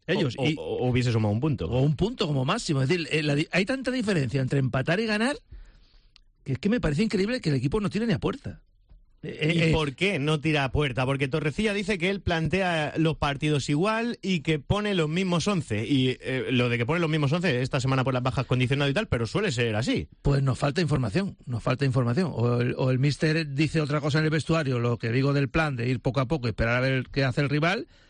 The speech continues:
Speaker 1: o los jugadores no tienen la suficiente personalidad para ir, ir al, a jugar contra Sevilla Atlético, que son los filiales siempre atacan muy bien, pero siempre tienen problemas defensivos.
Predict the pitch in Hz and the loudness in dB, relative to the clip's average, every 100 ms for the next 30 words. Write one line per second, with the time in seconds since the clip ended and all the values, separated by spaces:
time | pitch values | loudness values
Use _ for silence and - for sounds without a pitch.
0 | _ _ - - 131 131 - 127 120 127 | _ _ -18 -4 0 0 0 0 2 2
1 | 135 139 147 175 156 147 147 147 123 135 | 2 2 0 0 0 0 -2 -2 0 0
2 | 120 127 117 135 123 110 - _ - 143 | 2 2 0 0 0 -4 -8 _ -2 0
3 | 151 160 - - - 127 131 147 156 160 | 2 0 -6 -16 -10 -4 -2 0 0 0
4 | 175 156 165 170 175 202 247 277 139 160 | 2 2 2 0 -2 -2 -2 -4 -6 -4
5 | 160 - 151 143 135 160 160 165 165 139 | -4 -2 -2 0 2 0 2 0 0 -2
6 | 147 175 180 180 233 214 175 160 170 175 | -2 0 2 0 0 -2 -2 0 0 0
7 | 160 151 147 131 - 117 226 151 101 | 0 0 0 -2 -2 -2 0 0 -2